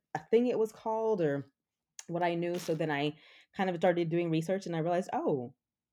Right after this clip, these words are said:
all of the things I do are part of, like, play." And so it kind of just started coming to me. And then I did more research on it. And, you know, once I put that word out there in my mind, I realized other people had written some things about it. So I did some research and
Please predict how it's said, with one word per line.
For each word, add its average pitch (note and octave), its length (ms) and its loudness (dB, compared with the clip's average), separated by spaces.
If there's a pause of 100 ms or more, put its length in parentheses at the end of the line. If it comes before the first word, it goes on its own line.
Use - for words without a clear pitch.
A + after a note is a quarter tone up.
(640)
all G#3+ 200 6
of A#3 80 2
the A3+ 60 -4
things A#3+ 220 2
I A3+ 140 4
do C#4 260 2
are E3 360 2
part A3+ 160 -2
of, G#3+ 80 -4
like, G#3 240 -2
play." F#3 460 0 (580)
And F#3+ 180 -2
so G#3+ 100 2
it G3+ 80 2
kind D4+ 220 0
of C4 60 -2
just B3+ 180 -6
started A3 400 -2
coming A#3 280 0
to G3+ 80 -4
me. E3+ 100 -2
And D#3+ 100 0
then D#3+ 60 0
I E3+ 40 0
did E3+ 140 0
more E3+ 120 2
research F3+ 440 0
on E3+ 200 -2
it. F3 200 -4
And, C3+ 260 -4 (960)
you F3 120 -4
know, E3 120 2
once E3 220 0
I D#3+ 100 4
put - 260 -8
that - 200 -4 (380)
word D#3+ 240 4
out C3+ 240 0
there D#3+ 140 2
in D#3 140 0
my D3+ 120 0
mind, C#3+ 440 -2
I C3+ 100 0
realized D3 340 -2
other D3+ 160 -4
people D#3 240 -8
had C3+ 180 -6
written G3+ 220 -2
some F#3 120 -4
things F#3 280 -4
about E3+ 240 -2
it. D#3+ 100 -2
So C#3 60 -4
I C3 60 -4
did D#3+ 180 -2
some D#3+ 140 -4
research E3+ 500 -4
and C3 240 -6